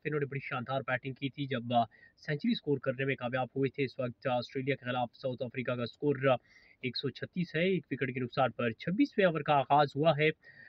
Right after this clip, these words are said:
मिचेल स्टार्क का ये ball, अ, जो कि ऑफ स्टंप पर, अ, fuller length पर, अ, इन्होंने किया और इस गेंद को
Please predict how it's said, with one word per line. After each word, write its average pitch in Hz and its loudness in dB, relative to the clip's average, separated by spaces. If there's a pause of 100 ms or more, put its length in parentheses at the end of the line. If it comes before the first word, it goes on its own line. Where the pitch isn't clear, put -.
(120)
मिचेल 143 -2
स्टार्क 143 0
का 151 0
ये 139 2
ball, 175 4
अ, 147 8
जो 123 -6
कि 143 -2
ऑफ 131 2
स्टंप 143 -2
पर, 135 2
अ, 131 6 (460)
fuller 285 6
length 185 6
पर, 151 4
अ, 131 8 (280)
इन्होंने 135 0
किया 147 4
और 143 8
इस 120 0
गेंद 123 0
को 123 0